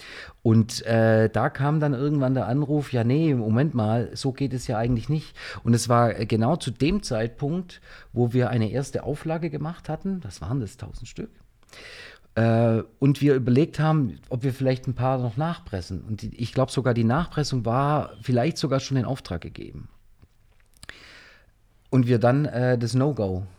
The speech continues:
im Prinzip gekriegt haben. Da gab's, äh, konnten wir auch keine Klärung herbeiführen, das gab's so nicht.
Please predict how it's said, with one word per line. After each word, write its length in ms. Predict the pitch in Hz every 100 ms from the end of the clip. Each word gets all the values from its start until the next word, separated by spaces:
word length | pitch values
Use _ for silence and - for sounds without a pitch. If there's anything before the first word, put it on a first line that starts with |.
| _ -
im 120 | 107
Prinzip 320 | 104 101 - 98
gekriegt 340 | 90 113 -
haben. 100 | 135
Da 80 | 127
gab's, 280 | 123 123 -
äh, 340 | 98 107 110
konnten 220 | 120 131
wir 140 | 127 110
auch 80 | -
keine 200 | 107 101
Klärung 380 | 110 120 147
herbeiführen, 600 | 143 131 123 139 160 185 160
das 180 | 117
gab's 520 | - 98 - - - -
so 240 | - 143
nicht. 280 | 160 196 -